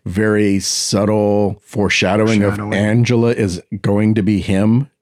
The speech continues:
Speaker 1: later on in the movie? It starts out saying Angela's him, and at the end, Angela's him?
Speaker 2: Uh, I have no fucking clue. Um, that, that could be.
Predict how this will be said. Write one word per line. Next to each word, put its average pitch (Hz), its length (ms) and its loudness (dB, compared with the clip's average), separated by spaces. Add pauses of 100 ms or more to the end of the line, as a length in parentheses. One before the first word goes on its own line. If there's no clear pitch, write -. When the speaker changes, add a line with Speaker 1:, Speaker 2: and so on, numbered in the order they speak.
(100)
Speaker 1:
later 95 540 0
on 104 140 0
in 101 100 2
the 98 60 0
movie? 95 300 0
It 87 100 -2
starts - 300 -4
out 104 160 -2
saying 90 460 -2
Angela's 90 440 -2
him, 107 320 0 (160)
and 104 160 -2
at 87 100 -6
the 104 120 -8
end, 101 380 0
Angela's 87 480 -2
him? 104 260 -2 (600)
Speaker 2:
Uh, 95 1040 -6 (120)
I 117 120 -4
have 170 240 -4
no 98 340 -6
fucking 120 400 -8
clue. 139 440 -8
Um, 120 480 -2
that, 113 300 -2
that 110 340 -6
could 127 220 -4
be. 160 240 -2